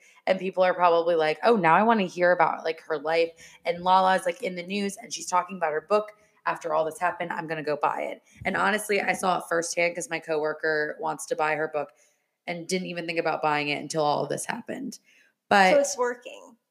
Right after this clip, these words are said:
Speaker 1: Yeah, so it's working.
Speaker 2: Yeah.
Speaker 1: If, I mean, it's obviously working
Speaker 2: Yeah.
Speaker 1: because it's become a national bestseller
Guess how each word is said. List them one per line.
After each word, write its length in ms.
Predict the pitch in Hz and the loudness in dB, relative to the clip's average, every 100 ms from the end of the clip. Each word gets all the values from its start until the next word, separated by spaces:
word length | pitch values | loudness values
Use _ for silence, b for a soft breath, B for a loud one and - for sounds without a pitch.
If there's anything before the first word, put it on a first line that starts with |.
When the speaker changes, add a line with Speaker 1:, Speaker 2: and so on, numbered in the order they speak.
| _ | _
Speaker 1:
Yeah, 260 | 220 196 - | -4 -2 -2
so 180 | - 294 | 0 0
it's 100 | - | 2
working. 460 | 339 330 - - | 0 0 -6 -8
Speaker 2:
Yeah. 80 | 240 | -4
Speaker 1:
If, 100 | 226 | -2
I 120 | 233 233 | 2 2
mean, 220 | 226 208 | 0 -4
it's 220 | 208 - - | -6 -4 2
obviously 400 | 240 226 202 175 | 2 2 -2 -2
working 260 | 160 170 | -2 -2
Speaker 2:
Yeah. 60 | 170 | -2
Speaker 1:
because 240 | 170 175 | -2 -2
it's 140 | 165 - | -4 -12
become 440 | 165 170 160 156 | -4 -4 -4 -8
a 60 | 170 | -4
national 380 | 160 151 160 | -4 -2 -6
bestseller 520 | 156 151 - 151 143 | -4 -4 0 0 0